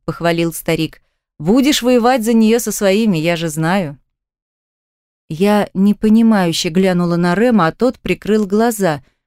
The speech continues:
морщась. Но вопросы задавать было не время.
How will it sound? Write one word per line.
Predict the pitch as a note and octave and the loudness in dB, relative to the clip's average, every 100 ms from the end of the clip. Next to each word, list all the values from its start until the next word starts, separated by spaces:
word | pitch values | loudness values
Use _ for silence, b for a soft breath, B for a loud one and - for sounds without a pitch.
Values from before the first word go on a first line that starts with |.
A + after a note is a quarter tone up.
| _ - | _ -2
морщась. | F3 D#3 C#3 - D3 - _ _ _ _ | 0 0 -4 -8 -10 -12 _ _ _ _
Но | F#3+ B3+ | 2 2
вопросы | D#4 D4+ F4 F4+ A#3 | 2 0 -2 -2 -2
задавать | G3 G3 F#3+ F#3+ | 0 0 0 -2
было | F3+ B3+ B3 | 0 2 2
не | A#3 | 2
время. | A3 A3 D#3 C#3+ | 2 -2 -2 -8